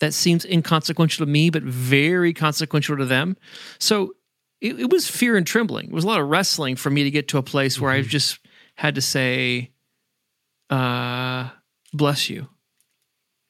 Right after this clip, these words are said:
Speaker 2: Yeah, yeah. Yeah, and I, I think that, you know, I, my, we can talk more about it, you know, in the, uh, in the Commons
Speaker 1: Mm-hmm.
Speaker 2: when we get that launched again. But, um,
Speaker 1: Be on the lookout, twenty twenty-seven,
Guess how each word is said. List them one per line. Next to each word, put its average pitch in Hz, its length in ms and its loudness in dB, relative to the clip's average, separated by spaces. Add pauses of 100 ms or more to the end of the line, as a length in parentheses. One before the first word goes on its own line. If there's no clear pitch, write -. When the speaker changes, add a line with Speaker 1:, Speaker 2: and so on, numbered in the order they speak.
(600)
Speaker 2:
Yeah, 123 180 -12 (420)
yeah. 120 180 -20 (1300)
Yeah, 131 300 0 (200)
and 156 100 2
I, 156 160 -2 (240)
I 180 40 -6
think 160 240 -2
that, 135 180 2 (220)
you 147 80 -4
know, 127 80 -2
I, 123 180 -2 (540)
my, 123 240 -2
we 143 140 -4
can 120 120 -2
talk 123 220 -6
more 120 100 0
about 117 240 -2
it, 120 120 -4 (440)
you 117 80 -4
know, 117 140 -2 (140)
in 120 200 -2
the, 117 400 -4
uh, 131 180 -12 (240)
in 135 120 -8
the 120 60 -4
Commons 123 500 -2
Speaker 1:
Mm-hmm. 143 160 0
Speaker 2:
when 113 100 -4
we 113 80 -6
get 113 140 -10
that 139 140 -8
launched 117 320 -8
again. 117 240 -6
But, 123 160 -4 (680)
um, 151 240 4
Speaker 1:
Be 160 80 6
on 175 60 4
the 180 60 4
lookout, 143 360 0
twenty 165 200 2
twenty-seven, 135 560 0